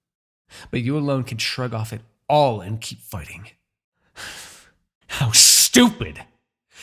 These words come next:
Am I going to be bested by chance? Your realm is mine by right. I have the better army, the superior planning, the better magic. Humans deserve to be subjugated by demons.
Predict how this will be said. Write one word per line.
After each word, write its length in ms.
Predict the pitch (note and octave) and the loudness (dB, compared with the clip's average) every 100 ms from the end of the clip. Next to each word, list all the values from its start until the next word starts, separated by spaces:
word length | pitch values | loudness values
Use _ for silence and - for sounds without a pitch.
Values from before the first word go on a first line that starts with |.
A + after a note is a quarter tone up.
| - - | -20 -4
Am 100 | E3 | 2
I 40 | |
going 220 | G3+ B3+ A#3+ | 4 4 4
to 60 | |
be 100 | G3+ | 4
bested 540 | F3+ - A3 - G#3+ E3 | 2 6 6 6 4 2
by 100 | D3 | 0
chance? 760 | - - G#3+ D#3 A2+ - - _ _ _ - _ _ _ _ _ _ - | 4 6 8 6 4 -4 -6 _ _ _ -20 _ _ _ _ _ _ -10
Your 160 | C3+ | -8
realm 360 | C3+ B2 A#2 F2+ | -8 -8 -8 -8
is 200 | A#2 A#2 | -4 -2
mine 480 | C#3 C#3 A2+ D#2+ - - - | 0 -2 -4 -8 -18 -20 -2
by 360 | E3 C#3 C3 B2+ - | 2 2 0 -4 -8
right. 600 | C3 C3 F3 C#3 - - - _ _ _ _ _ - - | -6 4 4 4 0 -4 -6 _ _ _ _ _ -20 -4
I 120 | - | 4
have 260 | G3+ F#3+ C3 | 6 8 6
the 60 | |
better 260 | C3+ B2 A#2 | 0 0 -2
army, 320 | F2 F2+ D#2 | -6 -12 -10
the 100 | G2+ | 0
superior 540 | C3 E3+ E3+ F3+ D#3 D3 | 2 2 4 2 2 -2
planning, 400 | - G#2 F2 A2+ - | -8 -10 -8 -10 0
the 100 | D#3+ | 0
better 320 | E3 G#3 G3+ | 6 8 8
magic. 680 | E3 D#3+ D#3 - - - - _ _ _ _ _ _ - - - | 6 6 6 4 -6 -14 -16 _ _ _ _ _ _ -20 -18 -4
Humans 460 | F#3+ G3 E3 C#3 | 0 2 2 0
deserve 880 | - - D3 F#3+ C3 E3 D#3 B2 G2+ | -4 2 6 6 6 6 6 2 -2
to 80 | - | -2
be 120 | D3+ | 0
subjugated 800 | D3+ - F3+ D#3 B2+ G2+ E2 D#2 | 2 4 4 4 0 -6 -10 -12
by 140 | - F#2+ | -12 -8
demons. 520 | - C3+ E2+ - - | -4 -4 -4 -8 -8